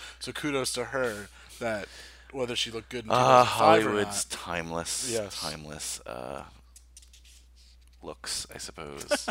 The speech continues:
Speaker 1: <laughs>
Speaker 2: Maybe, maybe that's medically induced. I don't know, but whatever. Uh, speaking of medically induced, uh, you mentioned the father, um,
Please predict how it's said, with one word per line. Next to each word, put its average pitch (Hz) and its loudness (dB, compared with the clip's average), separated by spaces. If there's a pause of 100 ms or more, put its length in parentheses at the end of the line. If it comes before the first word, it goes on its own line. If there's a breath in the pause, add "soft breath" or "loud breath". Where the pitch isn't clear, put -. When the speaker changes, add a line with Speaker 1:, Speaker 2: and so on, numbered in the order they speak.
Speaker 1:
<laughs> - -8
Speaker 2:
Maybe, 78 -6
maybe 82 -8
that's - -10
medically 78 -10
induced. - -12
I 50 -6
don't - -10
know, - -14
but - -14 (800 soft breath)
whatever. - -4
Uh, 110 2
speaking 147 0
of 123 2
medically 92 2
induced, - -8
uh, 76 -4
you 85 -4
mentioned 90 -8
the 82 -8
father, - -6 (120)
um, - -12